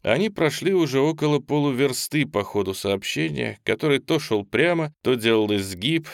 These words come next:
то огибал траверсы. Наконец ход упёрся в поперечный ход. На стенах из плетня были прибиты доски, и на них чернилами печатными буквами было написано направо на форт Мартом,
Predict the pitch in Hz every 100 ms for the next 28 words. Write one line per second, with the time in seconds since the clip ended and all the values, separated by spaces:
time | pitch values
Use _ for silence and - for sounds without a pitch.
0 | - 104 110 98 104 92 139 131 - 123
1 | 160 135 127 - 110 - _ - 113 135
2 | 208 226 - 143 175 135 107 135 156 147
3 | 131 - 107 107 104 123 - 143 - -
4 | 64 - - - - 104 104 - 113 107
5 | - 104 - 101 101 135 170 139 - -
6 | 185 160 110 104 165 156 139 107 104 98
7 | - - - - - - 101 98 101 160
8 | 156 - 104 101 139 156 135 117 113 98
9 | 104 98 - 92 90 139 151 143 139 131
10 | - _ - 170 226 180 123 - 156 -
11 | 123 123 117 - 117 120 - 113 107 98
12 | 95 90 _ - 104 98 - 101 95 90
13 | - - - 101 95 95 - 127 185 196